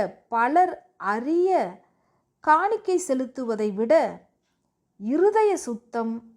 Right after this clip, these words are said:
அன்பு, கீழ்ப்படிதல் போன்றவை முக்கியம். இதை உணர்ந்தவர்களாய் நாமும் பத்தில் ஒன்றை ஆசிர்வாதம் நாடி கொடுக்கும் முன் நம் இருதயங்களை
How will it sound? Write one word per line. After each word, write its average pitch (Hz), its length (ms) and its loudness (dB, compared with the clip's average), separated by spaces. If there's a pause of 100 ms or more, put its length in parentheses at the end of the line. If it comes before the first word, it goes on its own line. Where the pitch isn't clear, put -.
(240)
அன்பு, 233 800 -2 (160)
கீழ்ப்படிதல் 311 840 2
போன்றவை 233 640 -2
முக்கியம். 247 600 -8 (1000)
இதை 349 300 2 (100)
உணர்ந்தவர்களாய் 262 1160 2 (360)
நாமும் 254 760 -4 (540)
பத்தில் 277 520 0
ஒன்றை 233 640 0 (800)
ஆசிர்வாதம் 269 1000 2 (440)
நாடி 269 500 0
கொடுக்கும் 233 580 -2
முன் 214 400 -4 (600)
நம் 330 280 0
இருதயங்களை 269 1080 0